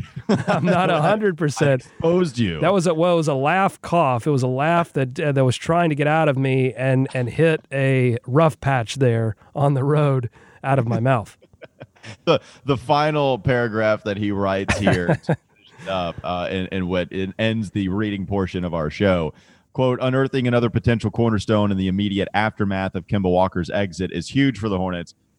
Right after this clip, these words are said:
Speaker 2: They deserve to be trolled for how his departure played out,
Speaker 1: Eh.
Speaker 2: but they're on pace to win about twenty-nine games when most wondered whether they could sniff twenty. That's not nothing." What was your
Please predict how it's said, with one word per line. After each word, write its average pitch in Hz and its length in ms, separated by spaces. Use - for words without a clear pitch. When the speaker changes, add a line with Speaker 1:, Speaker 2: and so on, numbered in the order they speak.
Speaker 2:
They 139 80
deserve 208 300
to 196 60
be 156 120
trolled 127 440
for 104 140
how 98 240
his 95 160
departure 98 520
played 101 320
out, 98 220
Speaker 1:
Eh. 202 240
Speaker 2:
but 170 200
they're 104 100
on 107 360
pace 131 360
to 147 120
win 127 300
about 113 340
twenty-nine 117 540
games 95 520
when 92 200
most 101 460
wondered 107 400
whether 95 200
they 90 140
could - 240
sniff - 320
twenty. 110 460
That's 110 340
not 101 280
nothing." 90 460
What 113 160
was 107 180
your 101 300